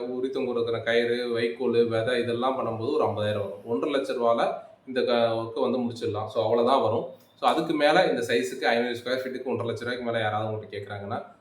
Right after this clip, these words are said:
கண்டிப்பா ஜாஸ்தியா தான் கேக்குறாங்க அர்த்தம். நான் சொல்ற கூடியது விதை, வைக்கோல் எல்லாம் இன்க்ளூடிங்ல சொல்றேன். So, வெறும் இந்த செட்டுக்கு மட்டுமே ஒரு லட்ச ரூபால நீங்க தாராளமா செட்டை போட்டு ஃபுல் ஒர்க்கை கம்ப்ளீட் பண்ணிடலாம்.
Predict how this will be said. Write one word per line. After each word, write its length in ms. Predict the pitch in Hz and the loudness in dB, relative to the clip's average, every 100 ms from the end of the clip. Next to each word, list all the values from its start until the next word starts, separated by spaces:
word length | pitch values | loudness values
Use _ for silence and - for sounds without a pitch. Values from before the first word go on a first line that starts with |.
| _ | _
கண்டிப்பா 300 | - 104 110 | -10 -6 -4
ஜாஸ்தியா 580 | 110 101 101 - 104 104 | -4 -2 -6 -4 -4 -4
தான் 120 | 113 | -4
கேக்குறாங்க 240 | 104 98 101 | -6 -6 -8
அர்த்தம். 260 | 98 135 | -8 -6
நான் 180 | 131 117 | -4 -2
சொல்ற 340 | 120 117 131 131 | -2 -4 -4 -2
கூடியது 460 | 117 120 190 - - _ | -2 0 -2 -6 -12 _
விதை, 360 | 113 123 160 156 | 0 2 2 4
வைக்கோல் 360 | 117 - 143 | 4 4 2
எல்லாம் 260 | 113 117 131 | 2 2 2
இன்க்ளூடிங்ல 580 | 117 113 131 127 120 107 | 2 0 -2 0 0 -2
சொல்றேன். 440 | 104 98 104 139 - - _ | -4 -6 -6 -6 -8 -18 _
So, 160 | 127 | -2
வெறும் 220 | 117 165 170 | 2 4 4
இந்த 160 | 123 - | 2 -2
செட்டுக்கு 260 | 123 156 | -2 -4
மட்டுமே 320 | 139 123 127 127 | -4 -4 -2 0
ஒரு 300 | 120 123 135 | 0 2 0
லட்ச 140 | 131 | 0
ரூபால 280 | 120 117 120 185 - - - | 2 4 4 2 -2 -14 -8
நீங்க 180 | 110 107 | -4 2
தாராளமா 480 | 110 151 165 147 | 4 6 4 2
செட்டை 280 | 165 120 135 | 0 -2 -4
போட்டு 540 | 123 131 131 131 - - | -2 -2 0 0 0 -4
ஃபுல் 180 | 139 190 | -4 0
ஒர்க்கை 240 | 180 180 | 0 0
கம்ப்ளீட் 280 | 143 123 - | -2 -4 -4
பண்ணிடலாம். 360 | 113 101 98 | -4 -4 -6